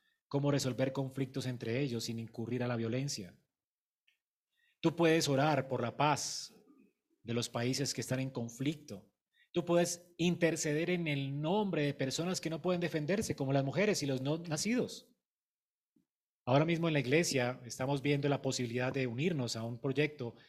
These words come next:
donde mujeres que quieren abortar sean atendidas para que no lo hagan. Si usted quiere hacerlo, hable con el pastor Freddy para que le instruya de manera que haga el curso y pueda aconsejar mujeres. Necesitamos personas, no saben la cantidad de mujeres que están ahora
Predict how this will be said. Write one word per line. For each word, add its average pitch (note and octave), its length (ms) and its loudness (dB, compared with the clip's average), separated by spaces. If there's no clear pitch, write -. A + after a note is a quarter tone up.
donde B2 460 -2
mujeres D3+ 600 2
que A#2 220 -6
quieren C3+ 320 0
abortar C3+ 560 0
sean C#3+ 320 0
atendidas C#3+ 480 0
para B2 180 -2
que A#2 120 -8
no A2+ 100 -4
lo B2+ 160 0
hagan. E3+ 260 -6
Si - 100 -14
usted - 220 -4
quiere C#3+ 160 2
hacerlo, D3+ 420 2
hable C3 220 0
con C#3 100 -2
el B2+ 100 -2
pastor A#2+ 320 -4
Freddy C#3+ 300 2
para A#2+ 240 -4
que G#2+ 220 -10
le A2+ 180 -4
instruya C#3+ 560 0
de A#2+ 80 0
manera B2 260 0
que C3 220 -2
haga B2 280 -2
el C#3+ 120 -2
curso F#3+ 340 2
y C#3 60 2
pueda C#3+ 200 0
aconsejar C3+ 460 -2
mujeres. D3+ 720 -2
Necesitamos D3 760 -2
personas, G3 400 0
no F3+ 100 2
saben F#3+ 200 2
la G3 100 4
cantidad D#3+ 340 2
de F3+ 60 2
mujeres F#3 320 0
que E3+ 60 -2
están E3 260 0
ahora F#3 380 4